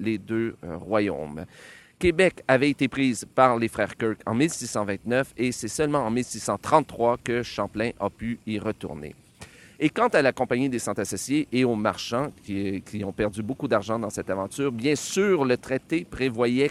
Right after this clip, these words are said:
que les marchands pourraient récupérer les fourrures qu'ils avaient laissées derrière et même récupérer toutes celles qui étaient là à, au moment de, euh, la signature du traité de paix.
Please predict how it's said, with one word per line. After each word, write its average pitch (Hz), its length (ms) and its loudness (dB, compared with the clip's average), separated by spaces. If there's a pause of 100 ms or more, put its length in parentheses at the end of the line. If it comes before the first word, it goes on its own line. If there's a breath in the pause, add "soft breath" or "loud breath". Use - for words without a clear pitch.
que 143 280 2
les 123 100 0
marchands 117 420 -2
pourraient 117 400 -2 (240 loud breath)
récupérer 143 680 0
les 139 120 -2
fourrures 123 440 -2
qu'ils 107 220 -4
avaient 104 160 0
laissées 104 280 -4
derrière 117 800 0
et 117 140 -2
même 117 360 -2
récupérer 113 600 -4 (260 loud breath)
toutes 127 140 -4
celles 117 260 -2
qui - 200 -6
étaient 101 220 -2
là 107 220 2 (100)
à, 107 120 0 (100)
au 131 160 0
moment 110 400 0 (160)
de, 90 300 -4 (180)
euh, - 40 -10 (200)
la 98 140 -4
signature 110 520 -6
du 90 160 -12
traité - 360 -6
de - 60 -10 (100)
paix. 190 180 0